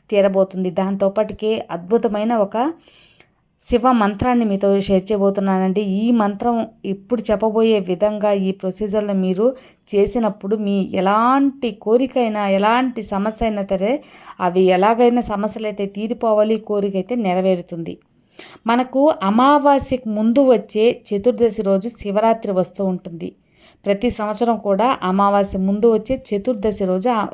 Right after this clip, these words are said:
శివరాత్రిగా మనం కొలుచుకుంటూ ఉంటాం.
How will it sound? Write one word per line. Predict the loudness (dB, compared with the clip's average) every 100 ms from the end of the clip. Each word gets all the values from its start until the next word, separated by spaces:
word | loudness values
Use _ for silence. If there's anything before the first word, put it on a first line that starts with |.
| -8
శివరాత్రిగా | -4 2 2 2 0 0
మనం | 0 0 -2 -4 _ _ _ _ -2
కొలుచుకుంటూ | -2 -2 -2 -2 0
ఉంటాం. | 0 0 -4